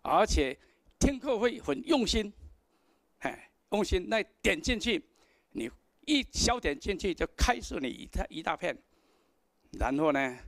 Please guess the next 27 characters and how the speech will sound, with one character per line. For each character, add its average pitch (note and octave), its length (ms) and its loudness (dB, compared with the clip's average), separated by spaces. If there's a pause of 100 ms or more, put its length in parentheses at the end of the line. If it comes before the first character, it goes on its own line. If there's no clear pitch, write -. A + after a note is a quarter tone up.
(380)
哎， A#2+ 340 -6
进 A3+ 220 0
入 E3 160 -4
心 D#3+ 200 -4
田， A#2+ 220 0 (100)
永 G#2+ 320 -10
生 B2 340 -4
难 B2+ 180 2
忘， E3+ 180 4 (680)
不 - 160 -2
是 E3+ 220 0
记 - 180 -10
在 D#3+ 200 2
笔 - 180 -18
记 C#3 160 -10
上， C#3 180 -2 (460)
因 F3+ 100 2
为 G#3 220 2 (320)
书 - 260 0
包 G#3+ 320 4 (720)
带 - 160 2
回 D3+ 120 -2
去 E3 260 -4 (220)
掉 F3 180 0
墙 C3 260 -4
壁 C#3 200 -8
啊， - 120 -14